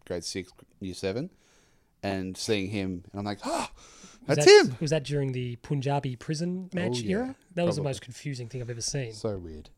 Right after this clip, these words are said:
Speaker 2: Racially insensitive as well.
Speaker 1: Very.
Speaker 2: <laughs> But
Speaker 1: God.
Speaker 2: back to Space Force.
Speaker 1: <laughs> Um, and then Fred Willard as his father.
Speaker 2: Yeah, yeah, yeah. Is he dead?
Speaker 1: He is. I,
Speaker 2: Yeah.
Speaker 1: I looked that up 'cause at the end it goes, "In memory of Fred, Fred Willard." I was like,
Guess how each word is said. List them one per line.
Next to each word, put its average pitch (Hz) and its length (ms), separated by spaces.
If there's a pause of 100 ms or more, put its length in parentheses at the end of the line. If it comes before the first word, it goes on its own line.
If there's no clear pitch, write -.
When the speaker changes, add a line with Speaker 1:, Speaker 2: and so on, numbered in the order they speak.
(260)
Speaker 2:
Racially 170 500
insensitive 135 580
as 107 100
well. 127 200
Speaker 1:
Very. 95 460
Speaker 2:
<laughs> - 220 (520)
But 117 120
Speaker 1:
God. 190 80
Speaker 2:
back 202 160
to 196 60
Space 160 300
Force. 131 400
Speaker 1:
<laughs> - 60 (160)
Um, 131 320
and 131 200
then 127 680 (100)
Fred 151 280
Willard 113 320 (180)
as 104 140
his 101 120
father. - 280
Speaker 2:
Yeah, 339 80
yeah, 311 180 (120)
yeah. 254 100
Is - 100
he 320 140
dead? 147 360
Speaker 1:
He 104 220
is. 85 260
I, 101 120
Speaker 2:
Yeah. 101 160
Speaker 1:
I 107 80
looked 120 200
that 104 140
up 101 180
'cause 98 140
at 101 80
the 101 160
end 95 120
it 90 40
goes, 92 320
"In 92 140
memory 92 320
of 82 80
Fred, 87 180
Fred 87 300
Willard." 82 220
I - 20
was 98 100
like, - 120